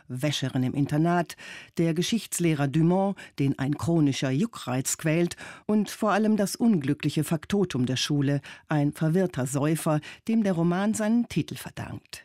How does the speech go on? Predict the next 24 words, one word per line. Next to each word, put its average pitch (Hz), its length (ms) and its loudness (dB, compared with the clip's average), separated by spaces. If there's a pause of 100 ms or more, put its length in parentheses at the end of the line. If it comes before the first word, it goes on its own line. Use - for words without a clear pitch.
(140)
Denn 139 260 2 (220)
der - 180 -6
Alte 147 460 0 (240)
trägt - 500 -4
neben 226 320 0
einem 139 280 2
Besen 151 480 2
stets - 460 -2
auch 165 280 -4
einen 165 280 0
Kohlenkübel 147 760 0
herum, 156 360 2 (320)
den 202 140 0
er 208 80 2
nicht 220 220 -2
mehr 214 100 2
braucht, 175 640 -2
seit 139 380 -4
eine 139 220 0
Zentralheizung 135 1000 -2
seine 135 240 -2
geliebte 196 580 -2
Arbeit 139 420 0
des - 180 -2